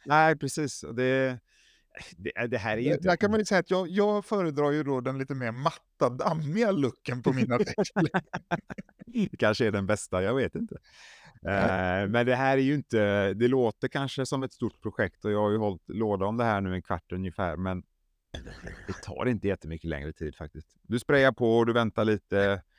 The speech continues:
Speaker 2: Ja.
Speaker 1: Och precis som du säger, är man lite kvick och flink så går du och sprayar kallafettningen på vänster fram, sen tar du vänster bak. Och så tar det några minuter och så kan du spola av vänster fram och så kan du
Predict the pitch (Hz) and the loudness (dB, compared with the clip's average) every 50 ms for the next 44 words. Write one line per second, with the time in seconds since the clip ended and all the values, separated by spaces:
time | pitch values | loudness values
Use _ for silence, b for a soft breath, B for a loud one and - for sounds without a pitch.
0 | b b - 104 107 - - - 123 113 101 - 107 101 95 90 - - 90 82 | b b -4 -4 -4 -4 -2 0 0 0 0 0 -2 -2 -2 -2 0 0 0 2
1 | 87 95 95 101 101 98 98 107 107 98 - _ - 92 101 104 101 98 98 95 | 2 2 2 2 2 2 2 2 0 -2 -2 _ -2 0 2 2 2 2 0 0
2 | - - 104 82 _ - 90 - - 90 85 82 - - - 90 92 90 82 73 | -2 -4 -6 -6 _ -8 -8 -4 -4 -4 -4 -4 -6 -4 -2 0 0 0 0 0
3 | 92 90 87 90 85 85 - - 95 90 85 82 87 85 80 _ - 90 82 76 | -2 0 0 -2 -2 -4 -4 -4 -2 0 0 0 -2 -4 -4 _ -4 -4 -2 -2
4 | - - 76 - 82 80 80 80 - - 85 80 78 76 73 80 82 78 82 82 | -4 -6 -6 -6 -4 -6 -6 -6 -6 -6 -4 -2 -2 0 -2 -2 -2 -2 -4 -6
5 | 82 - - 85 - 117 127 156 165 156 147 - 120 120 120 117 - 131 131 131 | -6 -8 -10 -4 0 0 0 0 0 -4 -4 -2 -2 -2 -2 0 0 0 0 0
6 | 131 135 135 131 135 127 127 123 - - 131 101 76 - _ _ _ _ _ _ | 0 0 0 0 0 -2 -2 -4 -4 -4 -4 -4 -4 -4 _ _ _ _ _ _
7 | _ _ _ _ _ _ _ _ _ _ - - 101 101 101 - 110 - - 127 | _ _ _ _ _ _ _ _ _ _ -4 -2 0 0 0 -2 -4 0 2 2
8 | 120 120 120 120 120 117 110 101 - - 110 113 - - 120 117 135 127 - - | 2 2 2 2 2 2 0 -2 -2 -2 -2 -2 -2 -2 -2 -2 -2 -2 0 0
9 | 165 160 147 107 117 139 147 123 101 95 92 - 107 - 92 76 67 67 - - | 2 4 4 4 4 4 4 4 2 0 0 -2 -2 0 0 -2 -2 -4 -8 -8
10 | - - - - 139 147 | -8 -8 -6 -6 -6 -6